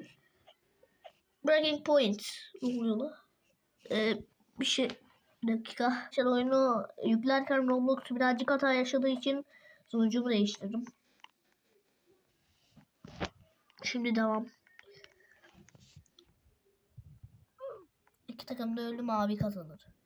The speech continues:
Kim kazandı? Böyle biri.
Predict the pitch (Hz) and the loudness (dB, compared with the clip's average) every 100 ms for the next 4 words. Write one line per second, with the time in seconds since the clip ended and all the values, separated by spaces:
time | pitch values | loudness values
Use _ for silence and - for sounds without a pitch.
0 | _ - 247 262 247 226 247 311 - - | _ -8 -4 -2 -2 -2 -2 -4 -6 -16
1 | - - - _ - _ _ _ _ _ | -20 -20 -20 _ -20 _ _ _ _ _
2 | - 254 254 226 - | -10 -6 -6 -8 -10